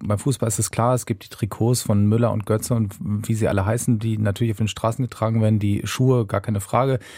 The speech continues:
Ähm, beim Basketball, äh, ist mir die Mode noch nicht ganz aufgefallen. Also dass sich jetzt die Leute einen blonden Fleck wie Dennis Schröder in die Haare reinfärben.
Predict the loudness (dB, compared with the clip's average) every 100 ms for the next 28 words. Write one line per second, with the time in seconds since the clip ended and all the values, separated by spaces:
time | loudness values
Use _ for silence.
0 | -20 -14 0 4 4 4 2 2 0 -2
1 | 0 2 4 4 2 -2 -10 -10 -6 -6
2 | -2 0 4 4 4 4 2 2 2 2
3 | 0 0 0 0 -2 -2 -2 -4 -2 -2
4 | -2 -2 -2 -2 -2 -6 -6 -4 -2 0
5 | -2 0 0 0 -2 -2 -4 -4 -4 0
6 | 2 0 0 0 2 2 0 -12 -20 -20
7 | -6 0 2 2 2 2 2 2 2 0
8 | 0 0 2 2 0